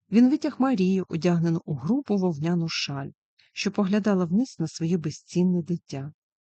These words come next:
Ісус усміхався і простягав догори руки, торкаючись до обличчя матері. Того ж дня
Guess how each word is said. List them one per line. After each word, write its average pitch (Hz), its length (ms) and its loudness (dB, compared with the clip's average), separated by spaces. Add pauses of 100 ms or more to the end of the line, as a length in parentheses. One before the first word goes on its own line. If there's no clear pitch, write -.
(240)
Ісус 196 400 -4
усміхався 190 720 -4 (280)
і 196 100 -8
простягав 254 520 -2
догори 214 420 0
руки, 160 540 -8 (340)
торкаючись 196 960 -6 (100)
до 151 240 -2
обличчя 170 520 -4
матері. 139 600 -10 (3000)
Того 180 260 0
ж - 120 -2
дня 202 260 2